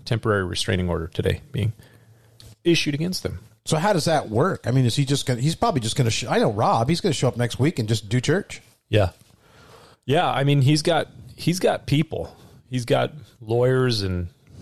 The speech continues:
Speaker 1: politicians and all that jazz.
Speaker 2: Well, that's
Speaker 1: They're
Speaker 2: a
Speaker 1: standing their ground.
Speaker 2: Yeah, I mean, that's
Speaker 1: You
Speaker 2: like
Speaker 1: gotta
Speaker 2: one of
Speaker 1: pull that
Speaker 2: the
Speaker 1: away a little bit. It's a
Speaker 2: wealthiest
Speaker 1: little, little too much.
Speaker 2: counties in
Speaker 1: Yeah.
Speaker 2: the world
Speaker 1: A little
Speaker 2: there.
Speaker 1: bit further, like fist.
Speaker 2: Yeah,
Speaker 1: Yeah.
Speaker 2: just there, yeah,
Speaker 1: No, yeah.
Speaker 2: okay, yeah,
Speaker 1: Yeah.
Speaker 2: okay,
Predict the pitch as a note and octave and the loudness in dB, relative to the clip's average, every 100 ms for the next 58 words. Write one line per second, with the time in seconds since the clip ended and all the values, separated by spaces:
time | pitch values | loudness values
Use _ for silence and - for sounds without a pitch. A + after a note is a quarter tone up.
0 | - - A2+ A#2+ A#2 B2+ A2+ C3+ A#2+ G#2+ | -20 -4 0 0 0 0 0 0 0 0
1 | F#2 F2+ E2+ - - A2 A#2 G2+ F#2+ G2+ | -2 -4 -6 -12 -2 0 2 0 0 0
2 | G2 F#2+ - D#3 - - G#2+ - - G3 | 2 0 0 0 0 -8 -20 -8 -2 0
3 | - E3+ F3+ E3+ F3 D#3 A#2 G2 A2+ G2+ | 0 0 0 0 0 0 -2 0 0 -2
4 | D2+ _ C#3+ G#3+ G3+ C#3+ C#3+ F3 - - | -6 _ 0 2 2 2 2 0 0 0
5 | C3+ D3+ C#3+ B2 A2+ G#2 G#2+ G#2+ D3 E3 | 2 2 2 2 2 2 0 2 2 2
6 | - D3+ C3+ - A#2 G#2 D3 F3 D3+ B2+ | 2 0 2 0 -4 -2 0 2 2 2
7 | A#2 A2 - - B2 A#2+ A2+ A2+ G2 B2 | 0 -4 -6 -4 0 0 0 -2 0 0
8 | E3+ E2+ E2 B2+ A#2+ G2+ A#2 G#2 F#2+ F2+ | 0 -2 -6 -2 -2 -2 -2 -2 -2 -2
9 | A#2+ G#2 - A#2+ - - - A2 A2 G#2+ | -2 -4 -4 -2 -2 -4 -2 -2 -2 -2
10 | G3 F#3+ D3 C#3+ B2+ A#2 A2+ A2 B2+ B2+ | -2 -4 -6 -4 -2 -2 -4 -6 -6 -6
11 | C3 B2+ G#2+ G2 A#2 | -8 -4 -2 -2 -4